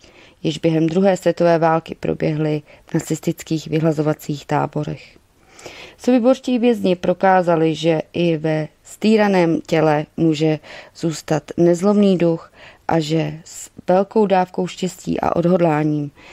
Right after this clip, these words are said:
bylo možné zachránit holý život v nerovném boji s bestiálními vězniteli. Tak z historie se vracíme zpátky do současnosti,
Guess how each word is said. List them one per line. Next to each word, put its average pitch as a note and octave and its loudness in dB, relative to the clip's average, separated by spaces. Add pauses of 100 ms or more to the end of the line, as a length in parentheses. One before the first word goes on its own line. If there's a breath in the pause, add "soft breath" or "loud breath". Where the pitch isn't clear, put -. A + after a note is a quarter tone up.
(260 loud breath)
bylo D#3+ 2
možné F3 2
zachránit D#3 -2
holý F#3 0
život D#3+ -2 (460 loud breath)
v - -4
nerovném F#3+ 4
boji E3 2 (500 soft breath)
s - -20
bestiálními D#3 4
vězniteli. D3+ 2 (1120 soft breath)
Tak D#3+ 0
z D3+ -6
historie A#3 2
se F#3 -2
vracíme D#3+ 0
zpátky - -4
do D3 -2
současnosti, F3 0